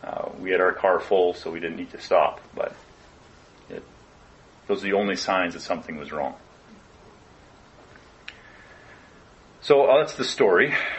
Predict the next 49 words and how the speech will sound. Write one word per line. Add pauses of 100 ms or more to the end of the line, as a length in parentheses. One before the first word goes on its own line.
(160)
Uh,
we
came
out
of
Ukraine
and
came
back
to
Montana. (540)
Uh, (720)
long
story
short,
it
was
during
that
time
that
I
really
had
to
wrestle
with
God.
All
these
emotions
started
coming
back
up. (1300)
"Lord, (500)
did
you
lead
me
astray? (1300)
I
thought
this
was
your
will
for
me.